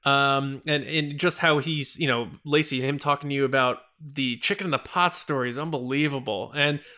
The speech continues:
the Enfys Nest turns out being a tribute to Duel of the Fates 'cause of the Gregorian chants. And, you know, how, you know, how he looked at Chewie as the main, like, cog of who knew what he was doing as opposed to all the other characters.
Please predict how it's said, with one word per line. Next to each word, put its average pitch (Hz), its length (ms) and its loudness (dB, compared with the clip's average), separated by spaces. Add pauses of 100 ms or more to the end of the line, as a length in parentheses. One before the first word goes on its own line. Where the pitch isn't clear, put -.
the 143 140 2
Enfys 180 360 2
Nest 165 260 2
turns 170 240 2
out 160 240 4
being 156 440 4 (280)
a 139 80 2
tribute 180 520 4
to 151 100 0
Duel 175 280 6
of 156 40 2
the 151 80 2
Fates - 720 0 (400)
'cause 156 140 4
of - 20 2
the 151 80 4
Gregorian 160 540 4
chants. 147 580 2 (380)
And, 151 280 4
you 156 120 6
know, 139 160 8
how, 160 240 2
you 170 120 4
know, 143 80 4
how 156 200 4
he 170 120 4
looked 170 300 2
at 147 140 4
Chewie 196 460 4
as 139 200 4
the 139 140 4
main, 151 360 2
like, 143 380 6 (1120)
cog 175 360 6
of 151 120 4
who 180 160 4
knew 170 200 8
what 160 140 6
he 156 60 6
was 147 120 2
doing 156 320 4
as 127 120 0
opposed 151 240 4
to 147 60 2
all 143 60 4
the 143 100 2
other 147 140 4
characters. 135 600 2